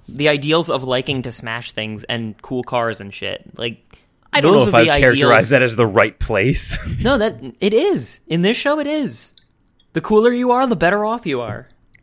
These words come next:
Speaker 2: Well,
Speaker 1: how it
Speaker 2: yeah, be-,
Speaker 1: works.
Speaker 2: but only because they,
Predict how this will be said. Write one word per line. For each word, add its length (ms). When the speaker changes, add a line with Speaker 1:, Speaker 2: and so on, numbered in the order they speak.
Speaker 2:
Well, 180
Speaker 1:
how 80
it 40
Speaker 2:
yeah, 80
be-, 20
Speaker 1:
works. 280
Speaker 2:
but 160
only 240
because 300
they, 260